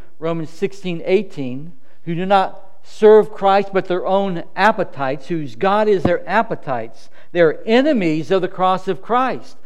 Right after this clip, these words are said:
These are not just people who attend church with you or who, or work with you, say they're a Christian. These are enemies of the cross of Christ if they do not follow biblical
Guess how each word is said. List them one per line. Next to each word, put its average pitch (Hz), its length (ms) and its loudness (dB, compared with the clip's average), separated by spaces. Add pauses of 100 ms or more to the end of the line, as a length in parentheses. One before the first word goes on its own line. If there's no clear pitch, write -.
(160)
These 226 180 -6
are 285 80 -2
not 247 220 2
just 214 320 2 (760)
people 247 300 2
who 196 160 6
attend 190 380 0
church 202 400 0
with 196 180 2
you 190 180 2
or 185 140 4
who, 185 240 2 (240)
or 160 320 2 (100)
work 190 380 2
with 190 160 4
you, 185 160 -2
say 196 240 4
they're 180 220 4
a 170 40 -4
Christian. 185 640 -4 (480)
These 220 380 0
are 214 260 6
enemies 285 540 4
of 214 120 2
the 180 80 0
cross 240 540 2
of 175 240 -2
Christ 185 600 0
if 185 160 -2
they 185 120 4
do 202 200 0
not 240 280 2
follow 196 360 4
biblical 175 920 2